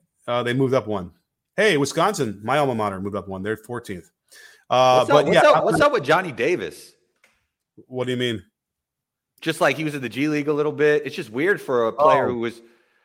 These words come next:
Speaker 1: Yeah.
Speaker 2: I mean, I know he, I know he struggled in summer league, but it's just weird for a player that was picked as highly as him to become a G League player this early on a team that's not even, like, contending.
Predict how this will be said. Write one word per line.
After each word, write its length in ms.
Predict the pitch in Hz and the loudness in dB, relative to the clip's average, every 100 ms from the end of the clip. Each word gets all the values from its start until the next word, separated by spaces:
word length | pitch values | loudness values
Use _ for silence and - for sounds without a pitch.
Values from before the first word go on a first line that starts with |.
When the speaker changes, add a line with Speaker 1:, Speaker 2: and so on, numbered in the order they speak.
| _ - | _ -8
Speaker 1:
Yeah. 260 | 113 113 101 | -4 -4 -4
Speaker 2:
I 60 | |
mean, 220 | 143 147 127 | -4 -4 -2
I 80 | |
know 160 | 143 175 | 0 0
he, 100 | 156 | 2
I 120 | 143 | 0
know 140 | 170 170 | 0 -2
he 80 | |
struggled 460 | 131 - 151 165 131 | -4 -2 0 0 -4
in 60 | 113 | -4
summer 320 | 143 156 135 | -2 -2 -2
league, 260 | 123 117 | -4 -4
but 360 | 98 113 107 - - _ _ - | 2 2 0 -8 -20 _ _ -10
it's 140 | 131 | -8
just 160 | 151 107 | -8 -4
weird 300 | 143 175 - | -2 -2 0
for 180 | 165 | 2
a 60 | 139 | 2
player 500 | 139 143 143 151 147 | 0 -4 -2 0 -2
that 300 | 123 123 120 | -4 -6 -6
was 200 | 117 110 | -8 -10
picked 460 | - - - - - | -6 -4 -4 -10 -14
as 160 | 113 | -10
highly 340 | 135 131 135 123 | -6 -4 -2 -4
as 120 | 107 | -4
him 260 | 123 147 - | -4 -4 -4
to 280 | 123 113 - - _ _ _ _ _ _ _ _ | -4 -4 -8 -20 _ _ _ _ _ _ _ _
become 280 | - 123 147 | -12 -2 -2
a 20 | |
G 220 | 123 147 143 | -2 -4 -2
League 180 | 143 | -2
player 220 | 156 151 143 | 0 0 0
this 120 | - | -4
early 460 | 117 175 113 76 - _ | -4 -2 -4 -10 -18 _
on 140 | 131 147 | -2 -2
a 60 | |
team 340 | 135 185 180 156 | -4 -6 -4 -2
that's 300 | 143 143 147 | -2 -4 -2
not 240 | 147 147 | 0 0
even, 360 | 147 135 143 131 | -4 -6 -6 -2
like, 380 | 127 120 - | -4 -4 -10
contending. 640 | - 110 131 160 123 73 | -14 -10 -8 -6 -8 -12